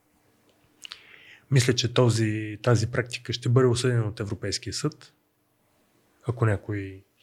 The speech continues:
заинтересован се обърне към него, но така или иначе, дори в, а, тази управленска ваханалия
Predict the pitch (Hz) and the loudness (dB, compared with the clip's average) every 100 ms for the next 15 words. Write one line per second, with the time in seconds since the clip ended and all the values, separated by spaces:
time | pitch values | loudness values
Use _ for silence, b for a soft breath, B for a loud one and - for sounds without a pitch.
0 | - 113 110 101 110 110 - 120 95 - | -8 0 2 2 -2 -2 2 2 0 -8
1 | _ _ - B B B B B B B | _ _ -16 B B B B B B B
2 | B B B B B B B B B _ | B B B B B B B B B _
3 | 104 - 131 120 117 107 - 101 107 110 | -10 2 4 6 6 4 0 -2 0 2
4 | 151 196 - - 165 165 170 170 175 175 | 2 0 -6 0 2 4 2 -2 -4 -6
5 | - _ _ _ _ _ _ _ _ _ | -10 _ _ _ _ _ _ _ _ _
6 | _ _ _ _ - 123 151 147 143 143 | _ _ _ _ 0 4 6 4 2 0
7 | 135 123 117 113 113 151 139 123 - - | -2 -2 -2 4 6 6 4 -2 -6 -8
8 | 123 117 113 113 110 101 92 B B B | -2 0 0 -4 -6 -10 -12 B B B
9 | B B _ _ _ _ _ _ b b | B B _ _ _ _ _ _ b b
10 | b b b b b _ 139 135 127 123 | b b b b b _ 2 6 6 6
11 | 113 139 - 117 120 - 120 110 120 123 | 4 2 -2 -4 -6 0 0 4 4 4
12 | 139 | 2